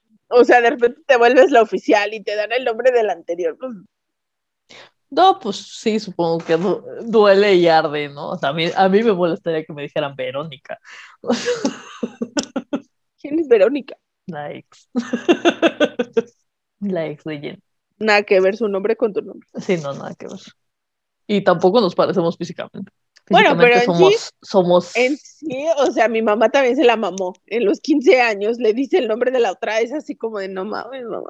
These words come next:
Speaker 1: o sea, ¿neta?
Speaker 2: Bueno, sí, sí,
Speaker 1: ¿Neta?
Speaker 2: fue un poco. Pero pues también es como de,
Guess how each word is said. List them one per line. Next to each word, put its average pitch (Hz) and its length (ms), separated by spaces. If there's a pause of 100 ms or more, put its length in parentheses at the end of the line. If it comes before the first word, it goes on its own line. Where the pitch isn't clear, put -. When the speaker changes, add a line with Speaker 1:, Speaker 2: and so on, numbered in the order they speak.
(100)
Speaker 1:
o 220 40
sea, 214 240
¿neta? 208 440 (240)
Speaker 2:
Bueno, 196 320
sí, 170 300 (100)
sí, 190 120
Speaker 1:
¿Neta? 113 140
Speaker 2:
fue 151 100
un 156 100
poco. 151 480 (760)
Pero 262 240
pues 294 180
también 320 300
es 370 140
como 277 300
de, 156 380